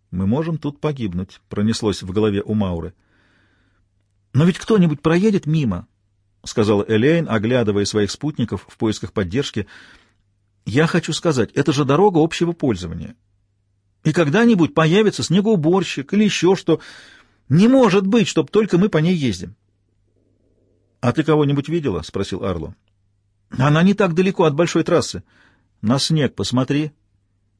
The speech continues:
Почти полметра насыпала, а будет ещё глубже.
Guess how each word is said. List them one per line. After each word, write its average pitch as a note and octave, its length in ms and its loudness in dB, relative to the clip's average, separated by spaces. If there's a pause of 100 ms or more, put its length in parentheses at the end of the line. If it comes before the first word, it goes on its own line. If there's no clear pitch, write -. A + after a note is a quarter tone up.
(300)
Почти A#2+ 320 0
полметра D#3+ 500 2
насыпала, G#2 440 -2
а G#2+ 40 2
будет E3 260 0
ещё G3 200 2
глубже. F#2+ 460 -6